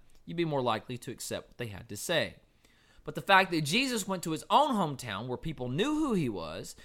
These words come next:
and who his family members were, he was rejected and received hostility from them. So in Mark six three, they even referred to him as Mary's son.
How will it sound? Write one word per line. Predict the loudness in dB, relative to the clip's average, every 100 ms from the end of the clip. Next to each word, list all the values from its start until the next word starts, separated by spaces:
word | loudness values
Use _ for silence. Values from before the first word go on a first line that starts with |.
| -10
and | -6
who | -4
his | -6
family | 0 0 2 0
members | -2 -4 -6 -8
were, | -10 -10 -12 _ -14
he | -8
was | -4 -4 -4
rejected | -6 0 2 2 2 -4 -4
and | -4 -4
received | -4 -4 -4 -4 -4 -6 -8 -18 -20 -4
hostility | 0 0 -2 -8 -4 -4 -6
from | -8 -8 -8
them. | -10 -14 -20 _ _ _ _ _ -20 -20 -20 -8
So | -2 2
in | 2 2
Mark | 4 2 2
six | -2 -2 -6
three, | -6 -4 -2
they | -2 -2
even | -2 -2 0
referred | -2 2 4 4
to | 4
him | 0 -2 -4
as | -6 -6
Mary's | -6 -6 -6 -2
son. | 0 2 0 -2